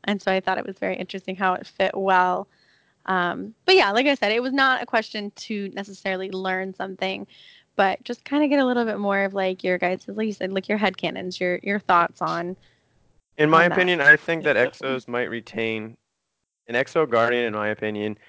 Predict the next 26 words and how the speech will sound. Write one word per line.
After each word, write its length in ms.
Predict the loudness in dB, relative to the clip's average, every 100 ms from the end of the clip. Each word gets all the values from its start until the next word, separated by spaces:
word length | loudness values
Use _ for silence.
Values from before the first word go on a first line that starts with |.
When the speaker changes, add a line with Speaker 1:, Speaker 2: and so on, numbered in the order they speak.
| _
Speaker 2:
might 300 | -2 0 0
actually 340 | 0 -4 -6 -8
retain 420 | -8 -8 -10 -10
some 180 | -14 -12
information 760 | -12 -12 -10 -10 -10 -12 -12
between, 560 | -12 -8 -6 -4 -6 -10 _ _ _ _ _ _ _ _ _
uh, 340 | -10 -6 -6 -6 -10 _ _ _ _
initial 320 | -6 -4 -2
res. 360 | -4 -4 -6 -14 _ _ _ _ _
I 60 | 0
don't 60 | 4
know 100 | 6
if 80 |
that's 180 | 4 2
true. 360 | 2 2 4 4
I 40 |
don't 100 | 0
know 60 | -2
if 80 | -4
we 60 |
technically 380 | -2 -4 -2 2
have 340 | 4 4 2 _ _ -20 -20 _ -2
any 200 | 0 0
hard 300 | 2 4 6
evidence, 500 | 4 4 2 -2 -10 _ _ _
but 380 | 2 4 4 0